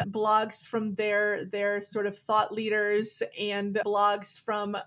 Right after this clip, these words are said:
usually more husbands than wives, occasionally wives, about their day-to-day lives. Um, it's one of the few things, one of the few sort of dynamics I've read about where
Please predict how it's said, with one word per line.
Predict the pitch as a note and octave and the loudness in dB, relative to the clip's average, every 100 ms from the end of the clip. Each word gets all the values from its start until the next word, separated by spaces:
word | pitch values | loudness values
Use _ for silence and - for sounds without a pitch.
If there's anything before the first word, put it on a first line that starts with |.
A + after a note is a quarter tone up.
| _ - | _ -12
usually | F4+ C#5+ C#5+ G4+ | -8 -8 2 2
more | C#4 B3+ | 4 2
husbands | B3+ A3+ - A#3 G#3+ | 4 2 2 -2 0
than | A3+ | 0
wives, | G#3 G3 B3+ D#4 | 2 2 2 0
occasionally | A#3 C4 C4 B3+ A#3 A3 | -2 0 0 -2 -2 0
wives, | G#3 G#3 G#3+ C#4 - - - - - - | 4 4 4 0 -4 -16 -16 -14 -16 2
about | A3+ G#3+ A3 A3 A3+ G3 | 2 6 6 6 4 2
their | A3+ A3 | 2 2
day-to-day | G#3 G#3 G3+ G#3 G#3 | 2 0 0 2 2
lives. | G#3 G3+ G3+ G#3 G3+ - A#3 - | 2 2 4 2 -2 -4 -4 -4
Um, | G#3+ G3+ | -8 -6
it's | - A#3 A#3 | -8 -6 0
one | B3 | 2
of | C4+ | 2
the | |
few | D4 B3 B3+ | 0 0 -2
things, | C4+ B3+ B3+ B3 - | 0 -2 -2 -6 0
one | A#3 | 0
of | A#3+ | 0
the | |
few | B3 B3+ | -4 -4
sort | A#3+ A#3+ | 2 2
of | A3+ | 4
dynamics | A3+ G#3+ G#3+ A3+ - | 2 2 -2 -4 0
I've | G#3+ G#3 | -2 2
read | G#3 | 0
about | A#3 B3 C#4 A3 | 4 4 4 4
where | A3 G#3+ G#3+ | 2 4 2